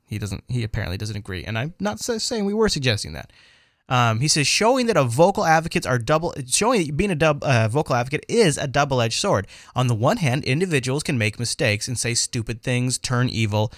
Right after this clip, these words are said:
But on the other hand, if you're a celebrity, you're susceptible to ridicule,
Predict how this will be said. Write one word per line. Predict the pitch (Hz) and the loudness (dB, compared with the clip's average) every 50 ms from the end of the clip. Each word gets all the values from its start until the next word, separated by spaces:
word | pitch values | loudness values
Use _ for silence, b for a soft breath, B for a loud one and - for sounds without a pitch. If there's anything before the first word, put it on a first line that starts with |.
| B B B | B B B
But | - 123 | -2 0
on | 120 120 | 0 0
the | 120 120 | 2 2
other | 120 165 220 233 180 | 2 2 2 2 2
hand, | 139 113 104 107 | 2 2 2 0
if | 113 - | 0 0
you're | 131 117 110 | 0 0 0
a | 101 | 0
celebrity, | - - 113 120 - 226 196 156 117 101 110 127 B B B B B B | -2 -2 -2 -2 0 0 2 2 2 2 2 0 B B B B B B
you're | - 156 180 | -2 0 2
susceptible | 202 - 233 - - 131 120 - 139 139 135 | 2 2 2 2 2 2 0 0 -2 -4 -4
to | - 113 | -4 -4
ridicule, | 104 104 131 139 143 - - 156 147 143 135 139 135 | -2 -2 -2 -2 -4 -4 -2 0 2 2 2 0 0